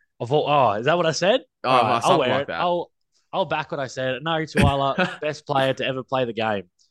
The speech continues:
Speaker 1: Cameron
Speaker 2: Righto.
Speaker 1: Smith, Andrew Johns, get out of here. Anari
Speaker 2: <laughs>
Speaker 1: Tuala's
Speaker 2: Anari
Speaker 1: man.
Speaker 2: Tuala takes the cake.
Speaker 1: Mm.
Speaker 2: Righto, is there anything else you wanna have a quick chat about in terms of rugby league news or anything at the moment?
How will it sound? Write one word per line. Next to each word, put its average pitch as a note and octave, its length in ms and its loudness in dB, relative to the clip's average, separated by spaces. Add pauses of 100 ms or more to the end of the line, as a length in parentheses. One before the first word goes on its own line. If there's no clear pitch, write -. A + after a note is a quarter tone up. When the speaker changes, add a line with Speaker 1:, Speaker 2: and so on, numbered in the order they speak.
(280)
Speaker 1:
Cameron C3+ 220 4
Speaker 2:
Righto. A#2 180 6
Speaker 1:
Smith, - 260 0
Andrew D#3 280 -4 (100)
Johns, C#3+ 500 -2
get C#3 140 -6
out A#2+ 160 2
of G#2 120 0
here. G2 200 -6 (100)
Anari - 260 2
Speaker 2:
<laughs> - 0 -
Speaker 1:
Tuala's G3+ 520 2
Speaker 2:
Anari D#3+ 140 0
Speaker 1:
man. D#3 80 -6
Speaker 2:
Tuala C#3 440 0
takes C3+ 240 -6
the - 100 -14
cake. A#2 460 -2 (760)
Speaker 1:
Mm. A2 420 -8
Speaker 2:
Righto, C#3 220 2
is C3 140 4
there D3 120 2
anything D#3 260 -2
else C#3+ 240 -4
you D#3 80 -6
wanna C3+ 280 -2
have C3+ 120 -8
a B2+ 80 -10 (100)
quick - 160 -8
chat C3 200 -2
about A#2 240 2
in A#2+ 140 -6
terms A#2+ 260 -6
of A2 200 -6
rugby A2+ 380 -2
league A2 320 0 (440)
news A2+ 360 -4
or A2+ 80 -4
anything A2 300 -6
at G2 80 -6
the - 60 -18
moment? G2 380 -6